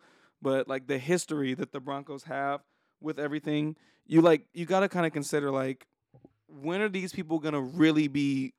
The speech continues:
have the balls to make the big, big change? Would they push it with what we have right now, with Hackett, with Russ going on?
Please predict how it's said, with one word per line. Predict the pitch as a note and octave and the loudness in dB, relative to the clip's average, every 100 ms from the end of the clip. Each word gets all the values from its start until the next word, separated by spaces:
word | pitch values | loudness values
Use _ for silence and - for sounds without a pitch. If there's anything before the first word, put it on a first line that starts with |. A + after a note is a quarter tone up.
| _ _ - | _ _ -6
have | D3 C#3+ | -2 -2
the | C3+ | -2
balls | B2+ C#3 C3+ - | 2 4 2 0
to | C3+ | 0
make | C3+ C3+ - | 4 2 0
the | C#3+ | -8
big, | B2+ C3+ B2 | -4 -6 -4
big | C#3 C3 | -6 -6
change? | C#3+ A2+ A#2+ - _ _ | -12 -12 -16 -20 _ _
Would | C3 B2+ C#3+ F#3 F3+ | -16 2 6 6 6
they | F#3 G3 G#3+ _ _ _ - | 6 6 4 _ _ _ -6
push | F3+ F#3+ - | -2 -2 0
it | G3+ | 0
with | D#3 C3 | 0 0
what | C#3 D#3 | 0 0
we | F3 | 2
have | E3+ E3+ | 4 4
right | E3+ E3+ | 4 4
now, | E3 C#3 | 2 2
with | D3 F3 | 2 0
Hackett, | - D#3 D3 C#3 B2+ | 0 0 -2 -6 -2
with | D#3 D3+ | -4 0
Russ | D#3 D3 D3 | 4 4 2
going | C#3+ C#3+ D#3+ | -2 2 4
on? | E3 D3+ | 4 2